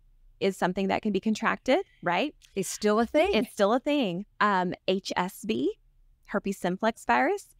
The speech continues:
Speaker 1: if that comes back at the time that you're delivering a baby and you have a lesion, you have to have a C-section when you
Speaker 2: Ugh.
Speaker 1: could have had a vaginal delivery, right?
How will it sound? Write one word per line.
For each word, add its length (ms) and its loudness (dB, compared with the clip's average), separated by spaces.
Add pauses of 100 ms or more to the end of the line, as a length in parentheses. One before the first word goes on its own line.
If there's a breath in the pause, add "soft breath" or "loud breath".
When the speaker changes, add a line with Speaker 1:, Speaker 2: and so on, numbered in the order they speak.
(140)
Speaker 1:
if 180 -2
that 200 4
comes 300 -2
back 320 2
at 80 -4
the 80 -2
time 280 -2
that 100 -2
you're 120 -4
delivering 520 0
a 40 -2
baby 380 0
and 120 0
you 100 -2
have 180 -2
a 60 0
lesion, 420 -2
you 80 2
have 160 0
to 80 0
have 80 -2
a 60 -4
C-section 720 -6 (180)
when 120 2
you 60 4
Speaker 2:
Ugh. 60 -4
Speaker 1:
could 140 0
have 40 -6
had 140 0
a 40 -2
vaginal 360 -2
delivery, 580 -2
right? 240 0